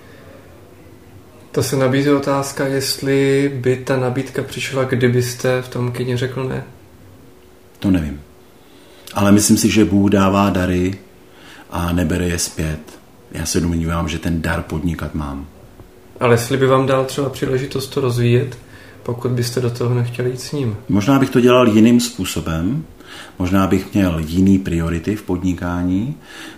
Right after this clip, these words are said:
Speaker 2: možná by to nedošlo tak daleko, nebo naopak bych byl daleko dál. To se velmi těžko, <laughs> velmi
Speaker 1: No,
Speaker 2: těžko
Speaker 1: že
Speaker 2: určuje.
Speaker 1: byste byl daleko dál, že prostě byste měl mnohem víc, než
Speaker 2: Tak,
Speaker 1: máte.
Speaker 2: třeba bych měl daleko větší firmu, daleko větší obrat, daleko větší zisk,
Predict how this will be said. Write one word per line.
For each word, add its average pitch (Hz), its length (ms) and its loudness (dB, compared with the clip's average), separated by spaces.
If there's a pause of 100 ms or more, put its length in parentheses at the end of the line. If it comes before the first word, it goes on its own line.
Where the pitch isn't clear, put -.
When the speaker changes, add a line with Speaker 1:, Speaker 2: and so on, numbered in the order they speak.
Speaker 2:
možná 95 420 4
by 92 140 4
to 98 200 2
nedošlo 98 540 4
tak 98 260 -2
daleko, 90 680 -2 (540)
nebo 78 240 0
naopak 95 800 0
bych 82 140 -4
byl 90 180 -2
daleko 82 380 -4
dál. 71 320 -6 (1400)
To 87 120 -2
se 90 180 0
velmi 101 380 6
těžko, 92 560 0 (180)
<laughs> - 160 -4
velmi 123 420 6
Speaker 1:
No, - 80 2
Speaker 2:
těžko 107 260 4
Speaker 1:
že 101 60 6
Speaker 2:
určuje. 95 260 0
Speaker 1:
byste 143 280 4
byl 143 180 6
daleko 135 320 4
dál, 135 240 4
že 147 120 -2
prostě 139 400 0
byste 135 300 2
měl 139 260 6
mnohem 127 320 2
víc, 120 200 2
než - 120 -10
Speaker 2:
Tak, - 380 -2
Speaker 1:
máte. - 180 -12
Speaker 2:
třeba 110 440 4
bych 104 300 2
měl 101 280 4
daleko 92 340 2
větší 92 380 2
firmu, 98 480 4
daleko 87 340 -2
větší 87 360 -2
obrat, 82 300 -4
daleko 85 280 -6
větší 85 360 -4
zisk, 95 460 -4